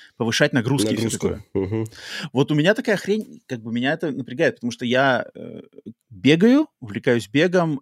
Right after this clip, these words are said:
Speaker 1: а, это, бег у меня это, как бы, главный, главный номер один способ спорта. Потом
Speaker 2: Мгм.
Speaker 1: дальше там, наверное, плавание, потом, наверное, какие-нибудь просто упражнения.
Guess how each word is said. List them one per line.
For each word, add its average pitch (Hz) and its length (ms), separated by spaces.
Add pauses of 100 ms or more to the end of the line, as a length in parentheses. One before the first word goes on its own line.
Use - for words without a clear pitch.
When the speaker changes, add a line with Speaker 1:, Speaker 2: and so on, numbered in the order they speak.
Speaker 1:
а, 98 320
это, - 160
бег 139 380
у 143 40
меня 123 180
это, - 100
как 98 140
бы, 92 80
главный, 113 500
главный 98 500
номер 98 300
один 92 520 (100)
способ - 480
спорта. - 600 (260)
Потом 95 300
Speaker 2:
Мгм. 95 40
Speaker 1:
дальше 101 220
там, 98 140
наверное, 98 220
плавание, 131 760
потом, 95 340
наверное, 92 240
какие-нибудь - 240
просто 73 420
упражнения. 180 720